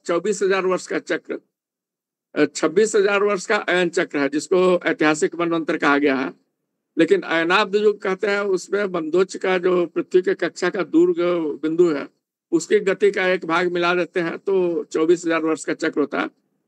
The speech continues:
उसमें पहला बारह हजार वर्ष अवसर्पिणी होगा, मतलब सतयुग, त्रेता, द्वापर, कली के क्रम में होगा। दूसरा,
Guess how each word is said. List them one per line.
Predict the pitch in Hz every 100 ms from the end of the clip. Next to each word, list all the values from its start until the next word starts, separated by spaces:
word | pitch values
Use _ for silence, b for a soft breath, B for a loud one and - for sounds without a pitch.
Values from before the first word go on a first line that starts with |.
| _ -
उसमें | 156 202 196
पहला | 170 156 196
बारह | 190 190 190
हजार | 180 180 180
वर्ष | 190 180 -
अवसर्पिणी | 160 165 156 147 175 180
होगा, | 165 156 190 -
मतलब | 139 165
सतयुग, | - 156 - 180 175
त्रेता, | 156 160 170
द्वापर, | 151 151 - 160
कली | 151 151 156
के | 156
क्रम | 151 156
में | 151
होगा। | 143 180
दूसरा, | - 151 139 - 180